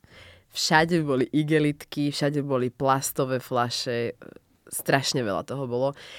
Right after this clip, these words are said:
ale samozrejme tam je o mnoho väčšia hustota obyvateľstva, takže sa to týka aj toho určite. Ale teda myslím si, že to Slovensko napreduje v tom. Ja, ja mám pocit, aj my teda v kapele napríklad vo Fragile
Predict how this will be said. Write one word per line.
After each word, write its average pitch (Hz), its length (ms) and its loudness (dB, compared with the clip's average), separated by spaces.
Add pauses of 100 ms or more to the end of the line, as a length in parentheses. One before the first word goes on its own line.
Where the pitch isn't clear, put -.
ale 131 220 0
samozrejme 143 720 2
tam 127 200 0
je 131 200 0 (240)
o - 140 -2
mnoho 139 260 2
väčšia 131 240 -4
hustota 135 400 -4
obyvateľstva, 120 680 -6
takže 117 460 -6 (560)
sa - 180 -10
to 120 140 -6
týka - 260 -10
aj 107 140 -8
toho 117 180 -4
určite. 165 540 -4 (500)
Ale 135 260 0
teda 139 280 -2
myslím 143 280 0
si, 165 140 -2
že 151 120 -2
to 151 100 -4
Slovensko 151 440 -2
napreduje 143 600 0
v 131 120 -8
tom. 127 260 -2
Ja, 131 180 -2
ja 131 180 -4
mám 127 160 -4
pocit, 139 560 -10
aj 127 140 0
my 143 140 2
teda 147 200 0
v - 100 -8
kapele 139 320 0
napríklad 135 380 -2
vo 127 140 -4
Fragile 143 600 -2